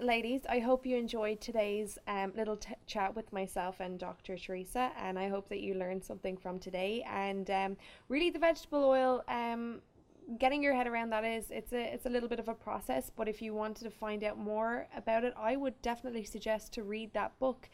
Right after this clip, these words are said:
um, the Why Women Need Fat book, and we'll, we'll link that, um, down below in the show notes. Um,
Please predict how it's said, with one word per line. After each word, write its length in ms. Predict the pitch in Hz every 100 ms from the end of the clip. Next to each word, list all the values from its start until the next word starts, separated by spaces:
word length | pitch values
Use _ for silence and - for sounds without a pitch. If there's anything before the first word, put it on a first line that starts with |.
| - - - _
um, 600 | 214 220 214 208 202 202 190
the 100 | 208
Why 220 | 196 208
Women 340 | 214 214 208 208
Need 220 | 202 196
Fat 240 | 233 - -
book, 180 | 185 196
and 140 | 196
we'll, 300 | 202 208 208
we'll 340 | - 226 220 214 -
link 200 | 202 196 185
that, 240 | 196 190 - 208
um, 300 | 190 190 190
down 240 | 190 190
below 220 | 190 190
in 80 | 196
the 60 | 196
show 240 | - 196
notes. 360 | 190 220 - - -
Um, 540 | 190 190 196 196